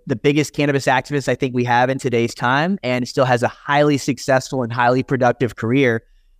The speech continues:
outside of cannabis as well. So it proves that, you know, you can really be heavily cannabis focused and have it,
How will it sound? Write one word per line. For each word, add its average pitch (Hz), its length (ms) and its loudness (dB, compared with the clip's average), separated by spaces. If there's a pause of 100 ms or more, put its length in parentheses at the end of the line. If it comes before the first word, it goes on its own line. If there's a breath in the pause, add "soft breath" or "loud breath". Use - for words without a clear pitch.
outside 151 420 2
of 151 120 -2
cannabis 117 360 -4
as 113 140 -6
well. 131 240 2
So 131 160 -2
it 120 140 -2
proves 156 480 -2
that, 127 240 0 (360)
you 156 80 -4
know, 120 260 0 (140)
you 165 180 2
can 139 200 0
really 147 460 4
be 135 380 0
heavily 151 520 0 (120)
cannabis 135 340 -2
focused 123 560 -2
and 127 120 -4
have 131 200 2
it, 123 140 -2